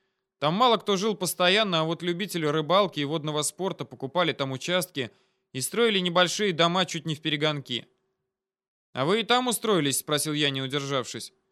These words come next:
"Естественно", — ответил Дик. "Если уж контролировать резервуар, то со всех сторон". "Когда вы планируете приехать в поселок?" — обернулся ко мне лейтенант и уставился мне в лицо маленькими серыми глазами, покрасневшими от недосыпания, видать.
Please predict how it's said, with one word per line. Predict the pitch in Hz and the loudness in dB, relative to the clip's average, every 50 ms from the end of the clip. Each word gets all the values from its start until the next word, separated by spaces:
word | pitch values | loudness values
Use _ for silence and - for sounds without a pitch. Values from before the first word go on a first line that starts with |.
| _ _ _ _ _ _ _ _ _ _ _ | _ _ _ _ _ _ _ _ _ _ _
"Естественно", — | - 139 175 214 208 - - 240 220 - - 190 175 170 170 | -6 -2 -2 0 0 0 0 0 0 0 0 0 2 2 2
ответил | 156 175 185 160 - 170 160 | 2 0 -2 -2 -2 -2 -4
Дик. | 151 151 151 135 - _ _ _ _ _ _ _ _ _ _ - | -2 -4 -4 -6 -6 _ _ _ _ _ _ _ _ _ _ -14
"Если | 131 131 160 208 220 208 240 | -6 -2 0 0 2 2 0
уж | 233 208 - | -2 -2 -2
контролировать | - 220 196 214 220 214 208 214 214 226 220 214 - | -2 -2 0 2 2 4 4 4 4 4 2 0 0
резервуар, | 208 208 190 202 208 208 208 208 196 175 151 | -2 0 2 2 2 4 4 4 4 4 4
то | - 165 151 | 2 0 -2
со | - 185 | -2 -2
всех | 170 - 180 175 | -2 -2 -2 -4
сторон". | - - - 185 185 170 147 135 127 120 - _ _ _ _ _ _ _ _ _ _ _ _ _ _ _ _ _ _ _ _ _ _ _ | -2 0 2 2 2 2 0 -2 -4 -10 -16 _ _ _ _ _ _ _ _ _ _ _ _ _ _ _ _ _ _ _ _ _ _ _
"Когда | - 147 170 214 247 | -4 0 2 4 4
вы | 247 220 | 4 4
планируете | 165 180 185 185 185 180 165 165 147 - 156 | 2 2 0 2 2 2 2 2 0 0 -2
приехать | 127 156 170 151 131 143 135 - | -2 0 2 2 0 0 -4 -6
в | - | -2
поселок?" — | - 160 160 156 - 185 156 131 - | 0 0 2 2 0 0 -2 -2 -4
обернулся | 135 127 131 143 151 160 151 135 - 143 | -4 -2 -2 -2 -2 -2 -4 -4 -4 -4
ко | - 147 | -4 -4
мне | 151 156 151 | -4 -2 -2
лейтенант | 147 143 - - 165 175 180 170 143 | -4 -4 -4 -6 -4 -4 -4 -4 -4
и | 156 143 | -4 -4
уставился | 135 - - 170 156 143 131 - 147 | -4 -2 0 0 0 0 0 -2 -4
мне | 143 147 147 | -4 -4 -4
в | 139 | -4
лицо | 139 147 139 - 160 151 | -4 -4 -4 -4 -4 -2
маленькими | 143 160 165 156 143 123 139 131 131 | -2 -2 -2 -2 -4 -6 -6 -6 -6
серыми | 127 - 156 151 139 135 135 | -4 -4 -4 -4 -4 -4 -6
глазами, | 127 131 139 139 135 143 156 151 135 | -4 -2 0 0 0 0 -2 -4 -4
покрасневшими | 113 - 123 123 131 127 123 - 147 143 131 - 139 131 127 | -6 -8 -8 -6 -6 -4 -4 -4 -6 -8 -6 -8 -6 -4 -4
от | 123 110 123 | -4 -4 -6
недосыпания, | 131 127 123 120 - 147 127 - 147 127 120 117 113 113 | -8 -10 -8 -8 -6 -8 -6 -4 -4 -4 -4 -4 -6 -8
видать. | 107 113 113 113 107 - - | -8 -8 -6 -6 -8 -8 -10